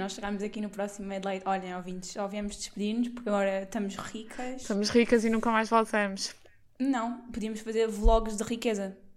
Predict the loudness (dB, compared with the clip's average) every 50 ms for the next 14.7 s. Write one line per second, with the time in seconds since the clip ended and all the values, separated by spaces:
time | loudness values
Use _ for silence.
0 | -4 -2 -2 -2 0 -2 -2 0 0 -2 -2 -2 -2 -2 -4 -4 -4 -4 -4 -6
1 | -6 -4 -4 -2 0 0 0 0 0 -2 -4 -6 -8 -12 -16 _ _ _ _ -6
2 | -4 -4 -2 -2 -2 -2 -4 -4 -8 -14 -20 -14 -6 4 8 8 8 8 8 4
3 | 2 0 0 0 0 0 2 0 0 -2 0 -2 -2 0 0 -2 -2 0 -2 -2
4 | -4 -6 -10 -12 _ 2 4 6 8 8 8 8 8 6 4 4 4 4 2 2
5 | 0 0 -2 -4 -4 -2 -2 0 0 -2 -2 -4 -6 -8 -2 2 4 4 4 4
6 | 2 4 4 4 2 0 -4 -6 -4 0 0 0 2 0 -2 -2 -4 -6 -6 -6
7 | -12 -20 -16 -6 0 4 4 4 4 4 0 0 0 0 -2 -2 0 0 0 0
8 | 0 0 -2 -2 -2 -4 -4 -6 -8 -12 -16 -20 -20 -20 -20 -20 _ _ _ -2
9 | -2 0 0 0 0 -2 -2 -4 -6 -6 -8 -8 -8 -10 -12 -16 -18 -20 -20 -20
10 | -20 -20 0 4 6 6 6 6 4 2 2 2 4 4 4 4 4 2 0 -4
11 | -6 -6 -10 -16 -20 _ _ _ 2 4 4 4 2 2 2 4 6 8 8 8
12 | 8 6 6 4 4 4 2 2 4 2 2 2 0 -2 0 2 2 2 2 2
13 | 0 -2 -2 -4 -6 -8 -8 -10 -10 -8 -8 -4 -2 -2 -2 -2 -4 -6 -6 -6
14 | -6 -4 -4 -2 -2 0 0 0 -2 -4 -6 -8 -12